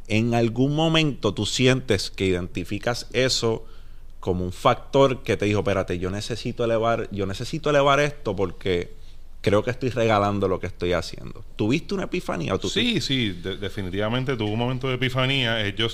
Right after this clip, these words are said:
Speaker 2: yo he sido pintor toda la vida, yo empecé a tatuar hace veinte años, pero pinto hace mucho an-, antes que eso, ¿no? Pero nunca lo había visto, obviamente era un niño, lo veía como, pues, una pasión, un, un hobby. No lo veía como algo que tú podías hacer un negocio de.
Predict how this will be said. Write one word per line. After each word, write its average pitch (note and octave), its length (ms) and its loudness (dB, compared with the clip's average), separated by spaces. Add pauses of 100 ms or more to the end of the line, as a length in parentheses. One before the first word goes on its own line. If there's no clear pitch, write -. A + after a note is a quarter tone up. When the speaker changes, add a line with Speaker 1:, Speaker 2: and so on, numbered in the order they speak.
(160)
Speaker 2:
yo G2+ 140 -6
he G#2 40 -6
sido A#2 240 -4
pintor A2+ 400 -6
toda G#2+ 180 -6
la G#2+ 80 -4
vida, G#2 220 -6
yo G2+ 80 -4
empecé F#2 240 -8
a G2 60 -6
tatuar F#2+ 280 -6
hace F#2+ 160 -8
veinte F2 300 -10
años, F2 320 -10 (500)
pero D#2+ 260 -10
pinto G2 380 -8
hace F#2+ 200 -8
mucho F#2 360 -12 (180)
an-, E2 200 -14
antes E2 300 -12
que F2+ 200 -6
eso, G2+ 180 -8
¿no? A2 140 -6
Pero G2+ 160 -6
nunca A2 320 -6
lo A#2+ 80 -2
había B2 200 -2
visto, A#2+ 540 -4 (460)
obviamente G2 400 -4
era G2 80 -6
un F#2+ 80 -8
niño, G2+ 400 -6
lo E2+ 160 -8
veía E2+ 300 -6
como, G#2+ 240 -6
pues, F#2 120 -6
una F2 200 -6
pasión, F#2 340 -6
un, F#2 480 -8
un F2+ 280 -10
hobby. F#2 500 -6 (500)
No F2+ 140 -6
lo F#2+ 100 -2
veía A2 320 0
como G2 300 -4
algo G#2+ 500 -2
que F2 220 -6
tú E2+ 160 -10
podías F#2 260 -6
hacer G2 160 -10
un G#2 80 -10
negocio G2 400 -10
de. D2+ 260 -12